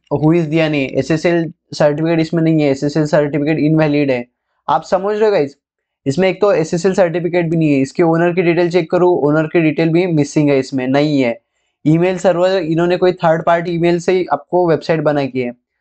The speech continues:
एडमिनिस्ट्रेटर डिटेल नहीं है, टेक्निकल कॉन्टैक्ट नहीं है, तो it's a scam website। आप समझ रहे हो ना कि अपन ने कैसे स्कैम एडवाइजर से एक वेबसाइट को स्कैन किया और उसकी जितनी भी डिटेल है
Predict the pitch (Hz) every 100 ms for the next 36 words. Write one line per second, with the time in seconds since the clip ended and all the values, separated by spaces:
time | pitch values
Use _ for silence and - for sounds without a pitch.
0 | _ _ _ 139 147 165 180 175 180 170
1 | 180 156 165 165 151 139 143 165 170 170
2 | 165 156 165 160 156 156 - 220 196 226
3 | - 269 277 269 - 151 185 175 165 -
4 | 120 _ _ _ - 165 - 208 220 226
5 | 208 170 196 _ _ _ _ 185 190 214
6 | 214 214 196 226 - 165 185 190 196 196
7 | 202 180 208 196 175 165 180 175 196 190
8 | - 185 165 185 180 170 170 185 185 180
9 | 175 208 170 - 185 196 156 147 180 180